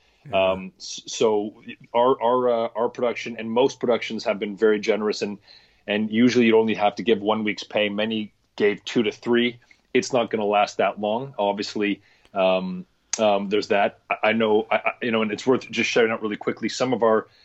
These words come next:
Speaker 2: some of our departments, everyone who, who works in costumes, for example, at least everyone that I've worked with, they're, they're, they're busying themselves right now making protective, personal protective equipment, and they're donating their time doing that way, uh,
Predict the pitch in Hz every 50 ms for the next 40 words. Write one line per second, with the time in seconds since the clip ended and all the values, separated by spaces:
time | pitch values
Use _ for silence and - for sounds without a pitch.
0 | _ _ _ _ _ _ - - 131 131 120 117 117 113 110 107 - - 117 113
1 | 113 110 - - 120 113 117 - 117 113 123 117 127 120 117 110 113 120 117 -
2 | - 110 113 110 107 104 104 - 110 110 117 113 120 113 - 107 110 104 - 110
3 | 107 107 - - 113 104 - - 110 98 - 107 101 - 110 110 131 123 - 131
4 | 117 117 107 101 101 104 107 110 107 101 104 98 - - 107 104 - - _ _
5 | _ _ _ _ _ - 190 202 120 123 123 - 240 240 - 110 107 131 139 147
6 | 135 123 - 107 98 _ 107 101 98 101 131 131 131 120 110 131 127 123 123 120
7 | 117 110 - 120 113 107 104 113 113 110 110 110 110 110 110 104 - - 107 101
8 | 95 - 107 - - 113 104 - 113 95 92 - - 113 104 - 117 110 - -
9 | - 110 107 113 113 101 95 - - - 110 104 101 92 - - 104 101 104 101
10 | 98 110 107 107 107 104 104 104 98 - - 104 107 104 107 101 104 101 95 101
11 | 101 107 107 110 107 104 101 104 - - _ _ _ - - - - 104 101 98
12 | 98 101